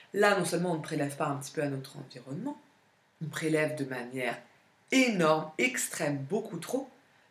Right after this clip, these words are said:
Et ça, ce ne sont pas des avis personnels, ce sont des faits. C'est trop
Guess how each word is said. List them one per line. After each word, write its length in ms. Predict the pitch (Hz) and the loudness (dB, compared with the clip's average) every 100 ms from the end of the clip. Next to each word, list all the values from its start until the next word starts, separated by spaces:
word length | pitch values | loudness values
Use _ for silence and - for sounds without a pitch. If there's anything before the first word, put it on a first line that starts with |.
| _ | _
Et 40 | 156 | -2
ça, 160 | 185 | -2
ce 100 | 170 | -2
ne 60 | 156 | -2
sont 200 | 151 143 | -4 -4
pas 420 | 165 160 156 156 | -2 0 0 -2
des 300 | 143 147 160 | -2 -2 0
avis 220 | 147 139 | 0 -2
personnels, 460 | 143 139 202 262 233 | -6 -6 -2 -2 -2
ce 100 | 147 | -6
sont 160 | 139 | -8
des 140 | 135 127 | -8 -10
faits. 300 | - 240 254 - _ _ - | -6 -6 -6 -12 _ _ -8
C'est 220 | 165 160 | -4 -4
trop 340 | - 285 277 | 0 -2 -2